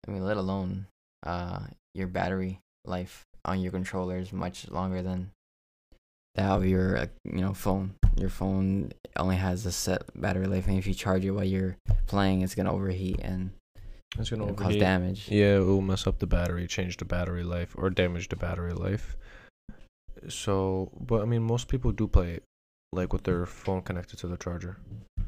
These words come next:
Speaker 2: I don't
Speaker 1: Yeah.
Speaker 2: think people really care. And then, you know, also when you're playing on mobile, y-, with, um, the PlayStation controller, you can actually connect your PlayStation controller to your phone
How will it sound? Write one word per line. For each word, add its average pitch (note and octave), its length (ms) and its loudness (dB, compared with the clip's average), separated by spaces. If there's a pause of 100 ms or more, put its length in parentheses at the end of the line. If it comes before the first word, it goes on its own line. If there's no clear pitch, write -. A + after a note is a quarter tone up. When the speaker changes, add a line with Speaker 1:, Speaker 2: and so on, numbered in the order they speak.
(420)
Speaker 2:
I G2+ 40 -6
don't G2+ 100 -2
Speaker 1:
Yeah. G#2 60 0
Speaker 2:
think F2+ 160 -4
people F#2+ 180 -4
really F2+ 200 -4
care. F2+ 340 -4 (580)
And G2+ 160 -2
then, G#2 280 -2
you G#2+ 120 -2
know, G#2 420 0
also F#2+ 300 -4
when G2 100 -2
you're G2 80 -2
playing G2 280 0
on F#2 120 -2
mobile, F2+ 460 -2 (1080)
y-, - 200 -12 (360)
with, G#2+ 380 2
um, F2+ 520 -4 (320)
the D#2+ 500 -4 (640)
PlayStation F#2 560 2
controller, F#2+ 560 -4 (640)
you F#2+ 140 -4
can F#2+ 160 -4
actually F2+ 420 -4
connect F2+ 340 -8
your F2 60 -6
PlayStation - 500 -8
controller F2 440 -8
to - 240 -6
your E2+ 260 -6
phone F#2 460 -4